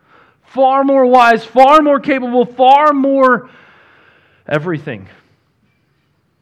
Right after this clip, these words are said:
is with you. And packaged between those bookends of comforting statements about his power and his presence is a command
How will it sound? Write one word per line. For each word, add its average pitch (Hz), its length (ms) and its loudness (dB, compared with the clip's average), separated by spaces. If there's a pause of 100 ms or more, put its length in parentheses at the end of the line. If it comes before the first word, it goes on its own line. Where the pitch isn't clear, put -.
(1900)
is 123 180 -20
with 147 260 -12
you. 73 180 -20 (2500)
And 127 200 -18
packaged 170 600 -14
between 143 440 -12
those 131 240 -10
bookends 139 600 -10
of 120 160 -18
comforting 139 580 -16
statements 117 920 -18 (500)
about 117 240 -14
his 143 360 -12
power 123 520 -12 (280)
and 113 120 -16
his 120 340 -14 (100)
presence 107 720 -18 (520)
is 120 160 -18
a 127 60 -14
command 135 580 -18